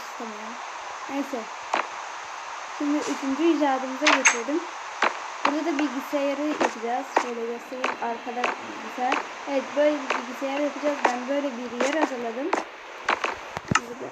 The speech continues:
bırakayım. Yapımı da basit yani. Düğme ihtiyacımız olacak. Buradan redstone alıyoruz.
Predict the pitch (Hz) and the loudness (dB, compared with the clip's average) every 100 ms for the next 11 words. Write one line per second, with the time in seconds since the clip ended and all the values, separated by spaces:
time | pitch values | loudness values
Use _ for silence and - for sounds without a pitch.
0 | - - - 254 - 277 269 294 - - | -10 -14 -8 -8 -6 -6 -4 -4 -6 -14
1 | - - - - - - - - - 285 | -16 -16 -16 -16 -16 -16 -16 -14 -4 -4
2 | 285 320 320 320 - - - 277 269 311 | 2 4 6 4 0 -14 -6 -6 -2 0
3 | 277 240 247 262 254 262 269 277 247 247 | 0 2 0 0 0 0 0 2 2 0
4 | 262 240 226 208 240 269 - - - - | -2 -2 -2 -2 -4 -6 -10 -16 -14 -14
5 | - - - - - - - - - - | -14 -14 -14 -14 -10 -4 -4 -4 -16 -16
6 | - - - - - - - - - - | -16 -16 -16 -10 -4 -4 -6 -18 -18 -16
7 | - 240 269 285 254 233 214 220 247 - | -8 0 2 4 4 0 -2 -6 -6 -2
8 | 302 302 302 294 294 311 311 | 2 4 6 4 4 2 -2